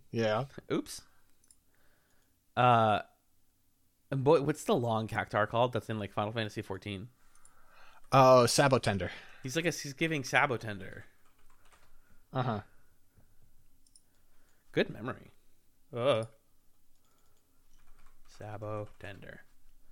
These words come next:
Speaker 2: Yeah.
Speaker 1: Yeah.
Speaker 2: My therapist, the Sabotender from Final Fantasy eleven, isn't real. He can't hurt you.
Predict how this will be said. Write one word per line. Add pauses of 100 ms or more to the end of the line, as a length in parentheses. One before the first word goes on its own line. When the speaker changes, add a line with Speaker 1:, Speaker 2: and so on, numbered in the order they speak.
(400)
Speaker 2:
Yeah. (3250)
Speaker 1:
Yeah. (1500)
Speaker 2:
My
therapist,
the
Sabotender
from
Final
Fantasy
eleven,
isn't
real.
He
can't
hurt
you.